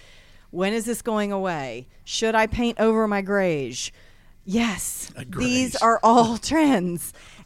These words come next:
Speaker 1: And the white is going away. So we had this minimalistic all white interiors. We're seeing that come to a close. Uh,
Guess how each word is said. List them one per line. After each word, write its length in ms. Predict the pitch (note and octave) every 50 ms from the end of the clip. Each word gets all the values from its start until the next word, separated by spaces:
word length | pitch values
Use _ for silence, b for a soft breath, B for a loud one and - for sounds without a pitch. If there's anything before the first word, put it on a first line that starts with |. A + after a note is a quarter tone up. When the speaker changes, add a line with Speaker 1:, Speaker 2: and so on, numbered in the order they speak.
| B
Speaker 1:
And 200 | - G#3+ G#3 G3+
the 80 | G3 G#3
white 420 | F#3+ F3+ F3 F3+ F#3 F#3+ G3 F#3 -
is 340 | - F#3+ F3+ F3 E3+ E3+ E3+
going 420 | - F#3 E3 D#3 D#3 D#3 D3+ D#3 -
away. 580 | - D#3 D3 C#3+ C#3+ C3 A#2+ G2 G2 G2+ B2 E3 -
So 580 | - - - A3 F#3 F3 E3+ E3 E3+ E3 D#3+ - - - - - _ - - - - - - - -
we 140 | G#3+ G3+ G#3
had 240 | - - G3 G#3
this 180 | F3+ F#3+ F#3 -
minimalistic 960 | F#3 G3 G3 G#3+ A3+ A3+ A#3 A3+ A3 G3+ F#3 G3 G3+ G3 - - F#3+ E3+ - - -
all 360 | F#3 F#3 F#3 G3 G#3 G#3 G3
white 300 | F#3 F#3+ F#3 F#3+ G3 - -
interiors. 920 | F3+ F3 - - - A3 G#3+ G#3+ G#3+ G#3 G#3 G#3 G3+ G3+ G3+ G3+ - - B B B B B B
We're 140 | F3 F3+ E3
seeing 460 | - - - G#3 G3+ G#3 A3 A3 A3
that 180 | G#3 F#3+ -
come 180 | - - G#3 G3+
to 180 | G3+ - A3 G3+
a 40 | G3
close. 680 | - - G#3 G3 F#3+ F#3 F#3 F#3 F3+ F3+ F#3 F#3 - - B B B B B B B B B
Uh, 380 | G3 E3+ D#3+ D#3+ D#3+ D#3 D3+